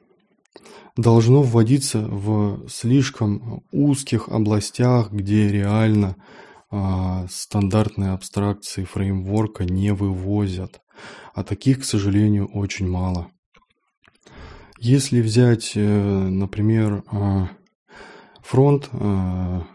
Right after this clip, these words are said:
Святую Троицу, Angular, Vue, React, может быть, на React там, э, что-то и придётся,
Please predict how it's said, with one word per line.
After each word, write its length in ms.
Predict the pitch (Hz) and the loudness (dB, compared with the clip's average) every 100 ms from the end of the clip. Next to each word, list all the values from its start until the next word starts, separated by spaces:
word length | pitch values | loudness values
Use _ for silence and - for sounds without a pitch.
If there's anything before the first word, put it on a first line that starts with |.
| - | -18
Святую 440 | - 107 - 107 | -10 -8 -2 0
Троицу, 480 | 104 110 107 101 - | 0 0 0 0 -4
Angular, 480 | 98 98 98 104 98 | -2 0 0 2 0
Vue, 320 | 95 98 104 104 | -2 -2 0 2
React, 460 | 101 107 113 - - | 2 0 -2 -4 -2
может 540 | 101 110 127 120 110 | 0 4 4 4 2
быть, 320 | 101 110 110 - | 2 2 0 0
на 100 | 98 | 0
React 540 | 98 98 104 - 101 | 0 0 -2 -2 -6
там, 760 | 101 98 98 101 98 95 95 98 | -2 -2 0 0 -2 -4 -6 -10
э, 40 | |
что-то 400 | - - 104 - | -10 -4 -4 -4
и 40 | 92 | -6
придётся, 640 | - 95 107 110 - 95 | -4 -2 0 -2 -4 -8